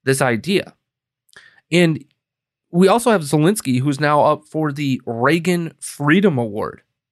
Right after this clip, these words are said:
Now, has he fought for freedom within Ukraine? It sounds like it, right? I think he is a reformer within Ukraine, that I think he tries to fight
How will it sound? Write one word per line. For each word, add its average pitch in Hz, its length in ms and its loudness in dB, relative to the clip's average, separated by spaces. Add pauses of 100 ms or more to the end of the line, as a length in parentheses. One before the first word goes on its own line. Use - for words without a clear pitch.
(1040)
Now, 170 220 0
has 208 280 0
he 262 140 0
fought 180 360 0
for 165 300 -4
freedom 156 460 -2
within 135 680 -2 (220)
Ukraine? 127 600 -2 (200)
It 143 140 -4
sounds 170 400 0
like 110 220 -6
it, 156 200 -6
right? 123 320 -2 (220)
I 151 100 -2
think 196 200 -2
he 180 200 -2
is 160 160 2
a 147 140 -2
reformer 147 880 0 (520)
within 143 460 0
Ukraine, 123 640 -4 (340)
that 151 240 -2
I 143 120 0
think 151 180 -4
he 139 160 -8
tries 123 360 -2
to 104 100 -12
fight 143 440 -4